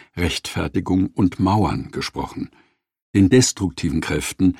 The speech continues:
die in eine Beziehung eindringen können, wenn wir vergessen, wie wichtig diese kleinen Dinge sind, wenn sie zugunsten der Geschäftigkeit und der Anforderungen des Lebens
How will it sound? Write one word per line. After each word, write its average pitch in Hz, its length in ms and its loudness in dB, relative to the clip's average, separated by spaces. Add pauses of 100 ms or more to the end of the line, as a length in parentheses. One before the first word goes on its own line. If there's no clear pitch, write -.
(420)
die 113 100 4
in 98 100 6
eine 98 200 2
Beziehung 123 500 2
eindringen 98 720 4
können, 95 580 2
wenn 87 200 4
wir 82 100 0
vergessen, 98 680 0 (500)
wie 107 160 2
wichtig 147 380 -2
diese 95 240 0
kleinen 117 560 2
Dinge - 260 -4
sind, - 540 -10 (560)
wenn 87 180 2
sie 80 280 -2 (280)
zugunsten 113 640 4
der 95 80 2
Geschäftigkeit 117 960 -2
und 101 140 -2
der - 180 -4
Anforderungen 101 760 2
des 85 200 -4
Lebens 90 500 2